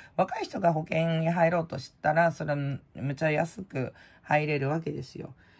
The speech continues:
で、私もいろいろな保険がだいぶなんかあの、終了しちゃったんだよね、もう。あの、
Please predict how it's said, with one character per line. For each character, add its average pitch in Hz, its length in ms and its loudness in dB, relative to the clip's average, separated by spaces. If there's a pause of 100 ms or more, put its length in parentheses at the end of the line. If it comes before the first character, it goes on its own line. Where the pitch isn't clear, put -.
で、 180 60 0
私 233 340 2
も 185 160 4
い 180 220 2
ろ 403 160 2
い 349 40 -4
ろ 349 120 2
な 330 100 0
保 - 220 -4
険 220 220 -2
が 190 120 2
だ 214 180 4
い 339 60 0
ぶ 294 160 -4
な 285 120 -4
ん 254 80 -8
か - 100 0
あ 151 40 -2
の、 139 220 -4 (160)
終 - 300 0
了 415 640 0
し - 460 -10
ち - 40 4
ゃ 311 60 6
っ 262 40 0
た 262 120 -8
ん 190 40 -2
だ 165 80 -2
よ - 60 -4
ね、 185 320 2
も 151 380 2
う。 - 60 -20 (600)
あ - 140 -8
の、 - 420 -8